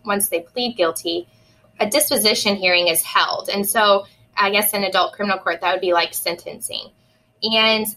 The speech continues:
um, the juvenile then is either placed on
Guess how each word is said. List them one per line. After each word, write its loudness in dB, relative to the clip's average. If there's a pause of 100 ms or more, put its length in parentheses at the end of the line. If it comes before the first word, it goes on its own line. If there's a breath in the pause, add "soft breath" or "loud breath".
(100)
um, -2
the -2
juvenile 2
then 2
is -2
either 0
placed -4
on 0